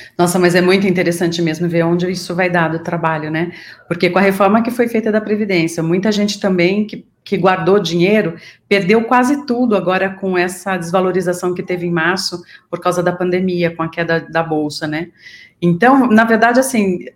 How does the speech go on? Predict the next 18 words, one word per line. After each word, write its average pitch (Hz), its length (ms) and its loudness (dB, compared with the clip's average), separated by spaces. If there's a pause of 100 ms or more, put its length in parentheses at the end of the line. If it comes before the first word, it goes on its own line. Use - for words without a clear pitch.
é, 180 280 0
é 185 60 2
importante 208 520 0
guardar 170 320 2
o 170 60 0
dinheiro, 180 520 0
mas 202 200 0
é, 202 40 -2
tem, 220 240 -4
sempre 247 320 -4
tem 233 160 -2
que 226 120 -4
guardar 196 380 2
mais 202 320 0
e 185 40 -6
mais 196 260 -2
e 185 60 -8
mais. 190 340 -2